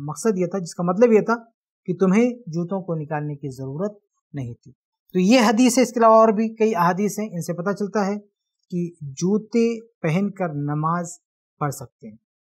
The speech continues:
तो जब जूता पहन के नमाज पढ़ सकते हैं, तो जूता पहन के कुरान मजीद की तिलावत क्यों नहीं कर सकते हैं, बदरज औला कर सकते हैं।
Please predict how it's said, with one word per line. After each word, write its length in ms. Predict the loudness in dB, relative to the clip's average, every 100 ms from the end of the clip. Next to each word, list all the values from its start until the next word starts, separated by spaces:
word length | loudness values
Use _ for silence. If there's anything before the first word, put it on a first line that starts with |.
| -6
तो 60 | 0
जब 200 | 2 2
जूता 260 | 0 2
पहन 220 | 2 2 2
के 100 | 2
नमाज 300 | 4 4 4
पढ़ 100 | 0
सकते 280 | -2 -6 -6
हैं, 160 | -6 -10 _ _ _ _ _ -8
तो 80 | -4 -4 -6
जूता 260 | -4 2 2
पहन 240 | 2 -2
के 160 | -2 -4
कुरान 320 | -4 -2 -2
मजीद 260 | -4 -6 -10
की 220 | _ -12 -10
तिलावत 340 | -8 -8 -8 -12
क्यों 200 | -10 -10
नहीं 100 | -8
कर 100 | -10
सकते 320 | -10 -12 -8
हैं, 120 | -6
बदरज 380 | -6 -4 -4 -2
औला 180 | 0 0
कर 120 | 0 -2
सकते 300 | -6 -4 -2
हैं। 200 | -2